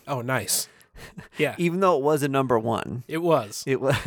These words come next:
Speaker 2: <laughs> That always confuses me. They do those Omega issues now, and they do 'em at D C and Marvel.
Speaker 1: Yeah.
Speaker 2: Where it's like, we'll have a whole event or a whole series and then release an Omega. And this one was like, <clears throat> sometimes I appreciate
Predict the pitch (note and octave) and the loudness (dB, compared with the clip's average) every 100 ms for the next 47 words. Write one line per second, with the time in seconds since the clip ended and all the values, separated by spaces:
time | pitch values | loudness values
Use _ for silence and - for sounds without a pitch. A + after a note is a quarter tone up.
0 | C3 - - C#3 - C#3+ D3 - C#3 A2+ | -6 -6 0 0 2 2 0 -2 -4 -2
1 | A2+ G#2 A2 E2 F#2 A#2 B2 A#2+ E2+ G2+ | -2 0 -2 0 0 2 2 2 0 0
2 | G#2 G#2+ G2+ - - - - - G1+ - | 0 2 0 -2 -6 -8 -10 -10 -10 -6
3 | A2+ A#2+ A#2 B2 F2+ G2+ C3+ - B2+ - | -2 0 2 2 2 -2 -2 0 -2 0
4 | G#2 G2+ E2 - - - A#2+ - _ _ | 0 2 0 -4 -6 -6 -6 -8 _ _
5 | G#2 G2 - F2 F2 G2+ G#2+ A#2 C3 C3+ | 0 0 0 -2 0 0 2 2 0 0
6 | A2 A#2 G#2 G2+ - E2+ G#2+ G#2 - F#2+ | 0 0 0 -2 -2 0 0 0 -2 -4
7 | F#2 E2+ F2 - _ _ _ - G2+ F#2+ | -2 -4 -6 -12 _ _ _ -6 -2 0
8 | F2+ F#2+ A2 F2 F2 E2 A#1 G#1+ - _ | 0 0 0 0 0 -2 -4 -6 -8 _
9 | _ _ _ _ - C#3 D#3+ G#3+ A3+ E3+ | _ _ _ _ -4 0 2 0 0 0
10 | D3 A2+ G#2+ - _ - B3+ - D#3+ F#2+ | 0 -2 -4 -10 _ 2 2 4 0 -2
11 | - - F3+ G#3 F#3 D3+ A#2+ F#2+ B2 A2+ | -6 -2 0 0 0 2 2 2 -4 -2
12 | C3 A2+ A2 | 0 2 0